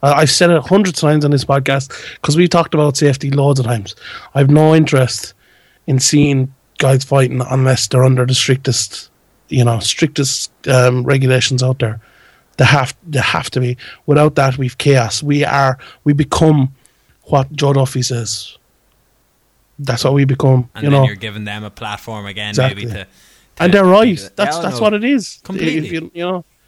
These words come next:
Speaker 1: so you have to do it. We have to, as Lorenzo Fertitta says, you have to run towards regulation.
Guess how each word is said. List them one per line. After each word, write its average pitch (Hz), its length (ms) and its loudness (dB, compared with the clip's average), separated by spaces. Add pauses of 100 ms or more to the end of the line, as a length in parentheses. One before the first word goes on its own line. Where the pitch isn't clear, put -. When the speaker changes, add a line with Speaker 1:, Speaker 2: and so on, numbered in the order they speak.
(380)
Speaker 1:
so 156 180 -10
you 160 180 -12
have 147 280 -12
to 156 60 -14
do 147 160 -2
it. 127 40 -4
We 131 100 -8
have 127 200 -10
to, 139 260 -6
as 139 160 -6
Lorenzo 156 480 -4
Fertitta 139 340 -6
says, 131 160 -8 (460)
you 113 80 -6
have 143 160 -2
to 143 100 -2
run 160 200 4
towards 143 440 2
regulation. 131 640 -4